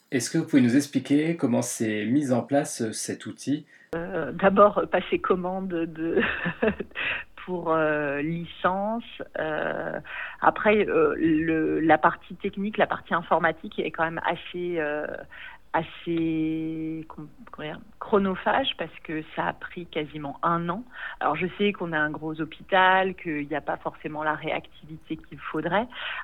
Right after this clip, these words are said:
Speaker 2: Après, l'équipe Pharmaclass, euh, à l'époque, euh, était pas, je pense, une grosse équipe. Donc, euh, plus ils avaient d'établissements à, à mettre en place, plus aussi c'était compliqué pour eux de, de réussir à, à répondre à,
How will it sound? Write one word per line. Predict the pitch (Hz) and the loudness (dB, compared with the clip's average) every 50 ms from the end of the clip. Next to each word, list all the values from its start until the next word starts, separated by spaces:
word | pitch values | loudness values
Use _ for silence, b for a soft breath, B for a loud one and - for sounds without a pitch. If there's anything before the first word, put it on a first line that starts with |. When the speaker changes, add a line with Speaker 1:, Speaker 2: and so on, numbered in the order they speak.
| B | B
Speaker 2:
Après, | 156 - - - 190 | 2 2 4 2 2
l'équipe | 180 175 170 - - - - | 2 2 0 -4 -12 -10 0
Pharmaclass, | - 156 151 160 151 151 151 - 180 185 190 190 - - - | 0 0 2 2 -2 -2 -4 -2 -2 -2 -2 -4 -6 -10 -10
euh, | 156 147 143 143 139 - | -8 -8 -6 -6 -4 -2
à | 143 160 | -2 0
l'époque, | 156 151 151 - 180 185 185 - - 170 | 0 -2 -4 -4 -4 -6 -6 -8 -12 -10
euh, | 156 147 143 - - - | -8 -8 -8 -10 -10 -12
était | 160 - - 175 | -12 -10 -10 -12
pas, | - - 180 190 | -6 -4 -2 -2
je | 185 - - | -2 -4 -6
pense, | - 170 180 180 - - - - B B B B B - - | -8 -8 -8 -8 -10 -14 -16 -18 B B B B B -14 -10
une | 170 175 | -8 -8
grosse | 170 - - 165 170 175 - | -8 -6 -2 -2 -2 -2 -2
équipe. | 175 175 - - 240 247 - - - | -6 -8 -6 -8 -10 -10 -10 -14 -14
Donc, | - 160 151 147 - - | -12 -12 -12 -12 -10 -8
euh, | 160 147 | -8 -8
plus | 143 - - - 185 190 190 185 | -6 -8 -10 -6 -4 -4 -4 -4
ils | 175 170 | 0 2
avaient | 170 156 143 151 165 165 | 2 2 2 2 0 0
d'établissements | 160 156 156 156 165 143 156 160 156 - - - 165 156 160 160 151 143 | 0 -2 -2 -2 -2 -4 -4 -6 -10 -10 -10 -8 -8 -6 -6 -4 -2 -2
à, | 143 135 - 185 B B B B B B - | 0 0 -2 -4 B B B B B B -2
à | - - | -2 0
mettre | 160 156 151 - - 160 | 0 0 -2 -2 -4 -6
en | 156 | -6
place, | 160 - 190 180 180 - - - | -2 4 4 4 4 4 -2 -10
plus | - - 196 196 | -8 -4 -2 -2
aussi | 190 175 170 - - 185 | -2 -2 -4 -8 -12 -8
c'était | - 185 - - 151 | -6 -6 -6 -6 -8
compliqué | - 165 156 - - - - - 180 180 175 156 135 - - - - | -6 -6 -10 -10 -12 -16 -8 -4 0 0 0 0 0 -4 -10 -8 -8
pour | 175 160 165 170 | -6 -4 -2 -2
eux | 175 175 | -2 -2
de, | 151 151 147 - - - - - - - | -2 -6 -8 -8 -6 -6 -6 -8 -8 -10
de | - 156 151 151 151 | -10 -12 -8 -6 -4
réussir | 147 151 151 156 156 - - - 190 180 160 | -4 -2 -2 -4 -4 -8 -10 -8 -6 0 4
à, | 156 147 151 156 151 B B B B B B B B - | 6 6 4 4 -2 B B B B B B B B 0
à | - 156 | 0 0
répondre | - 180 160 160 - 190 185 185 175 160 | 2 2 0 -2 -2 -6 -4 -4 -2 2
à, | 156 147 151 147 143 - - | 4 4 6 6 6 4 2